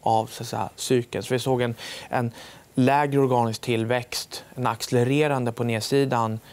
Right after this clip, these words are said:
fortsatt i Q fyra i nästan samtliga bolag. Eh, så att Volvo var en, en, en överraskning på den positiva sidan. Så ja, det kan man väl säga.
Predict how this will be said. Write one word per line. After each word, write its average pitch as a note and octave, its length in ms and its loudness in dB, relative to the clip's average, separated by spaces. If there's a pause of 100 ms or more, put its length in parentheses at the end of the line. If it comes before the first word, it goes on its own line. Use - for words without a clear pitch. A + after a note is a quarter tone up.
(120)
fortsatt C3 680 -2 (120)
i A2 60 0
Q A#2 200 0
fyra - 500 0
i B2+ 180 -2
nästan A2 300 -4
samtliga A2+ 320 -2
bolag. B2 340 -2 (760)
Eh, A2 500 2 (960)
så - 160 0
att - 220 -2 (840)
Volvo E3+ 440 4
var C#3 300 6
en, A#2+ 160 -2
en, A#2+ 300 0
en B2 120 0
överraskning B2 640 0
på - 140 -4
den A2 100 0
positiva A2+ 320 -4
sidan. G#2+ 220 -6
Så A2+ 80 -8
ja, D#3+ 360 4
det E3+ 120 0
kan E3+ 180 -4
man E3+ 100 2
väl E3 80 2
säga. G#2+ 300 -2